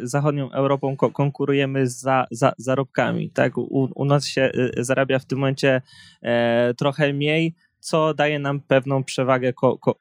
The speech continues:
konkurencyjną. No myślę, że poza tym, co, y, powiedział pan Piotr, y, na pewno, y, nie możemy przegapić te-, tego momentu, w którym, y, w którym możemy właśnie rozwijać,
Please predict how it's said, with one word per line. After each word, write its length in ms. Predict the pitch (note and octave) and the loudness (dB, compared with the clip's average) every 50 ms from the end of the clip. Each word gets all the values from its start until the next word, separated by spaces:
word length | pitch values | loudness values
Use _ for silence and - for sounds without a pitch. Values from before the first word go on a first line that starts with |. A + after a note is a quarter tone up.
| _ | _
konkurencyjną. 840 | - - B2+ C3+ - C3+ B2+ C3 B2+ C3 - C3 A#2+ A2+ A2+ A2+ A#2 | -4 -2 -2 0 0 0 2 2 0 0 0 0 2 2 2 0 0
No 120 | B2 C3 | 0 -2
myślę, 260 | C#3 C3+ - D3+ D3+ | -2 0 0 0 0
że 380 | C#3 C3+ C#3+ C#3+ C#3+ C#3+ C#3+ C#3 - _ _ _ _ | 0 0 -2 0 0 0 0 -2 -6 _ _ _ _
poza 240 | C#3+ D3 C#3+ D3 C#3 | -2 0 0 0 0
tym, 240 | - D#3 D3+ D3 | 0 -2 -2 -2
co, 440 | C#3 - C#3+ C#3 C3+ C3+ G#2 B2+ C3+ | -2 -2 0 2 2 2 2 0 -2
y, 60 | C3 | -2
powiedział 420 | - - C3+ C3 C#3+ C3+ C#3+ C3 B2+ | 0 0 0 2 2 2 2 0 2
pan 220 | - C#3 C3 C3+ | 0 -2 -2 -4
Piotr, 400 | - - D3 C#3+ D3 C#3+ - D3 | -2 0 0 0 0 -2 -2 -2
y, 300 | C3 B2+ C3 C3 C3 B2+ - - - D3+ C#3 _ | 0 0 2 0 0 -2 -4 -10 -18 -20 -8 _
na 240 | - B2 C3 C3 B2+ | -2 0 0 2 2
pewno, 540 | - C#3+ C3+ C#3 C#3+ C#3 C3+ C3+ C3+ B2+ - | 2 0 0 0 -2 0 2 2 0 0 -2
y, 260 | - C3 C3 B2+ C3 | -4 -2 -2 0 0
nie 160 | B2+ C3+ C#3 C3+ | 0 0 0 0
możemy 300 | C#3 C3+ C#3+ C3+ C#3 C3 | 2 0 0 0 0 -2
przegapić 560 | - - C#3 C3+ C#3 C3+ - C3 - - - _ _ | -2 -2 0 0 0 -2 -4 -8 -12 -12 -12 _ _
te-, 140 | - C#3+ B2+ B2 - _ _ _ _ _ _ | 0 0 0 0 -8 _ _ _ _ _ _
tego 280 | - C#3 B2+ C3+ C#3 C#3 | -6 -4 0 0 0 0
momentu, 580 | C#3 C#3 C#3 D3 D3 C#3+ C#3+ C#3 - C#3 C3 | 0 0 0 2 2 2 0 0 0 -2 -2
w 80 | B2 - | -2 -6
którym, 460 | - _ - C3 C3 C3 B2+ B2+ B2+ | -8 _ -2 0 2 2 0 0 -2
y, 540 | A#2+ A#2+ B2 B2 A#2+ B2 B2 B2 B2 A#2+ A#2+ | -4 -2 -2 0 2 2 2 2 2 0 -2
w 40 | - | -4
którym 240 | - - C3 B2+ B2+ | -4 -4 -2 -2 0
możemy 500 | B2+ C3+ B2+ C3+ C3 C3 B2+ B2+ B2 - A#2 | 0 2 2 0 0 0 0 0 0 0 -2
właśnie 560 | A#2 B2 C3+ C3 C3 - C#3 B2+ B2+ B2 - | 0 0 0 0 2 -2 -2 -2 -2 -2 0
rozwijać, 800 | - B2+ C3 B2+ B2 B2 B2+ A#2+ C3+ C3+ C3 B2+ B2 A#2+ - - | 0 2 2 2 0 -2 -4 -4 -2 0 2 0 0 -2 -6 -14